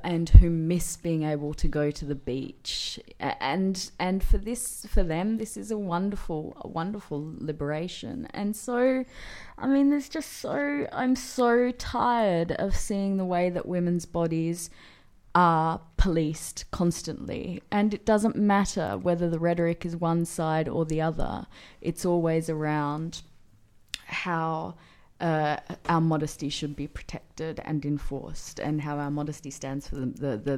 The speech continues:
the, the protection of the state. So I don't have anything cogent to add, except that I'm furious and tired more and more these days about these issues. The second thing is that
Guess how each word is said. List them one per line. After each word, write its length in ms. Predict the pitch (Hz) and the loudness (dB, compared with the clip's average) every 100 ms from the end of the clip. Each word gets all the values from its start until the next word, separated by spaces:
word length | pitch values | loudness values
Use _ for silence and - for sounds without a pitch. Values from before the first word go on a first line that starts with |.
| - | -2
the, 240 | 139 123 - | -2 -2 -2
the 140 | 139 | -4
protection 580 | - - 156 147 - 147 | -2 -6 -4 -6 -4 -4
of 100 | 135 | -4
the 80 | 135 | -6
state. 580 | - - - - - - - - - - - | -14 -10 -8 -8 -14 -18 -20 -20 -20 -20 -8
So 160 | - 240 | 2 4
I 40 | |
don't 200 | 262 247 | 6 4
have 140 | 240 | 2
anything 420 | 233 240 247 247 233 | 2 2 2 2 0
cogent 720 | - - 226 - 202 - - | 0 0 0 0 -4 -4 -6
to 220 | - - | -6 -2
add, 200 | 202 202 | 0 0
except 420 | - - - - | -4 -6 -8 -4
that 120 | 196 | 0
I'm 160 | 190 185 | 2 2
furious 680 | - 196 190 196 180 175 - | 2 2 2 2 0 -2 -2
and 260 | 170 170 | -2 -2
tired 760 | - 170 170 175 165 - 156 - | -2 -2 2 2 0 -2 -6 -4
more 440 | 160 160 160 165 | 0 2 2 2
and 120 | 147 151 | 0 0
more 220 | 147 151 | 0 -2
these 260 | 151 143 | -4 -4
days 260 | - 147 139 | -4 -4 -4
about 300 | 151 139 - | -6 -8 -8
these 260 | 160 156 - | -8 -10 -8
issues. 600 | 143 - - - - - - - - - | -10 -8 -12 -12 -14 -20 -20 -20 -20 -12
The 80 | - | -8
second 380 | 202 233 247 240 | -4 -2 0 -2
thing 400 | - 233 226 226 | 0 0 2 0
is 260 | - 202 196 | -2 -6 0
that 320 | 190 180 | 2 2